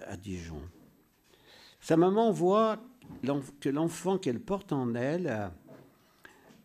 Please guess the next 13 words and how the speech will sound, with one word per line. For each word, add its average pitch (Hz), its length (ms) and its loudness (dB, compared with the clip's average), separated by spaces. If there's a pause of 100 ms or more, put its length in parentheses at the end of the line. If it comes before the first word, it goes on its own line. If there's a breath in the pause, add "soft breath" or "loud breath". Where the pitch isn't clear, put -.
(680)
sous - 280 -4
l'image 165 640 4 (240)
d'un 135 160 2
petit 175 340 -2
chien 147 220 -2
blanc 117 440 0 (300)
et 113 100 0
roux 104 320 -2 (380)
qui 151 260 -2
aboie 120 720 -6
à 104 80 -6
plein 113 220 -4
gosier. 87 500 -10